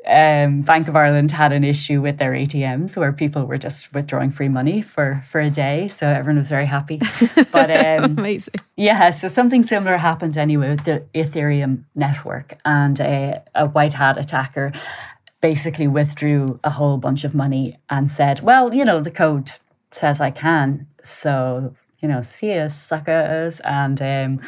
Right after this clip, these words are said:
Speaker 1: yeah, it was kind of interesting. You know, it really, it seemed like it was deliberately being framed as kind of a teachable moment because they couldn't kind of make off with the money for twenty-eight days because of the way the code was structured. So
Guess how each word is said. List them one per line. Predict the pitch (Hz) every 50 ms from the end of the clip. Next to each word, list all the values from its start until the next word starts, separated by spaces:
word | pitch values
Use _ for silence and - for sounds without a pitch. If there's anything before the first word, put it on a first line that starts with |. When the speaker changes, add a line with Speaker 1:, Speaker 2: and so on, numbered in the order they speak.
| - - - - - - - _
Speaker 1:
yeah, | - - 254 262
it | 214
was | 202 -
kind | - 262 247 240
of | 214
interesting. | 247 247 240 - 247 233 - - - 180 175 165 156 156 147 143 139
You | - 85 - - 151 185 196
know, | 180 165 156 151 147 147
it | 180 180 151
really, | 170 170 180 180 175 175 170 160 156 156 147 -
it | - - 156 -
seemed | - - 185 175 175 160
like | 175 160 151 147 147 - - - _ _ _ _ _ _ _ _
it | - 156 -
was | 160 156 139
deliberately | - - 165 156 160 156 - 147 151
being | 143 151 151 147
framed | 147 147 151 143 143 143 143 143
as | 143 -
kind | - - 139 135
of | 131
a | 139
teachable | 139 - 151 143 143 - - 151 123 139 135 131 131 131 -
moment | - 143 135 135 135 143 180 208 214 - -
because | - 156 151 - 156 139 135 123 127 139 135 - - - - - - - - - - - - _ _ _ _ _ _ _ -
they | 175 170
couldn't | 165 - 185 175 185 185
kind | - 175 165 160
of | 151
make | 147 147 151 160 151 151
off | 147 139 147 160 160 -
with | 214 -
the | - 190
money | 190 190 196 208
for | 202 - 190
twenty-eight | - - 180 170 170 151 175 165 156 160 151
days | 160 151 151 160 170 165 -
because | 170 156 - 151 139
of | 139
the | 135 147
way | 139 143 139
the | 131 135
code | 143 - 139 135 135
was | 139 139 139
structured. | - - - 147 147 - - 220 226 240 240
So | - - - 160 143 135 135 135 135 135 139